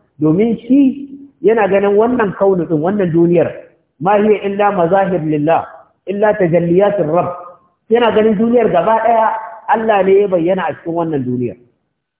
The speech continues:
Dan haka sai ce komai Allah ne, shi yasa sai ce Allah yana ko'ina. Me ce ce aqidan magabata wadda Imam Al-Auza'i yake cewa mu da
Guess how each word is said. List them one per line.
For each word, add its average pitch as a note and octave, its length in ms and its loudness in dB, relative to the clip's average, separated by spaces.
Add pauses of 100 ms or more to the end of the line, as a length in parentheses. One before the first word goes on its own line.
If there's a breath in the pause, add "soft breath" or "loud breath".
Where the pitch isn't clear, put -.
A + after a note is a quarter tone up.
(140)
Dan E3+ 140 2
haka G#3 260 0
sai G#3 220 2
ce G3 160 2
komai G3+ 240 2
Allah F#3 260 -2
ne, D#3 140 -4
shi F3+ 140 -6
yasa F#3 180 -6
sai F3 180 -4
ce - 60 -8
Allah D3+ 260 -4
yana C3 220 -4
ko'ina. G#2 320 -12 (560)
Me D3+ 160 2
ce A#3 160 2
ce - 80 0
aqidan G3+ 500 0
magabata E3+ 600 0
wadda F3+ 240 -2
Imam E3+ 300 -2
Al-Auza'i D#3 580 -2
yake D#3+ 240 -4
cewa D3+ 160 0
mu F3 140 2
da D#3+ 100 2